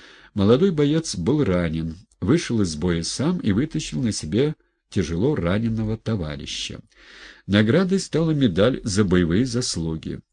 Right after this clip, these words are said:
Из медсанбата он попросту сбежал, как только позволили раны. Командование полка влепило солдату выговор и зачислило в разведроту.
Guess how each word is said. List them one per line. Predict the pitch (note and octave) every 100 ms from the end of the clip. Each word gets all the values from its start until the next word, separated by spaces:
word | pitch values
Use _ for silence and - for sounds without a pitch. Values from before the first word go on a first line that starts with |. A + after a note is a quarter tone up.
| -
Из | A#2 A#2+ -
медсанбата | G#2+ A2 A2+ - F#2+ F2 D#2+ D#2+ E2 - C3 - - - _
он | - F#3
попросту | - A#2+ - C#3 - -
сбежал, | C3 F2+ G2+ E2 F2 G2 C3+
как | F2 -
только | G2+ C#3+ - -
позволили | F2+ D2 D#2 G#2 G#2+ A2 A2 - _
раны. | F#2 E2 D#2 C#2+ D2+ - _ - - - -
Командование | - C#3 F#3+ F3 E3+ D#3+
полка | D#3 C#3 C3+ C#3+ C#3+ C#3
влепило | G#2 G#2+ A#2 C#3 C3+
солдату | B2 A#2 G#2+ G#2 A2+ -
выговор | B2 A#2 C#3 F2+ E2+ E2+ E2+ -
и | F3 G#3+ A#3 -
зачислило | - F3 - E3+ F#3 F3 E3 D#3+ D#3+ -
в | -
разведроту. | G2 F2 D2+ D#2 C#3+ - G#2 E2+ E2 D#2 - C#2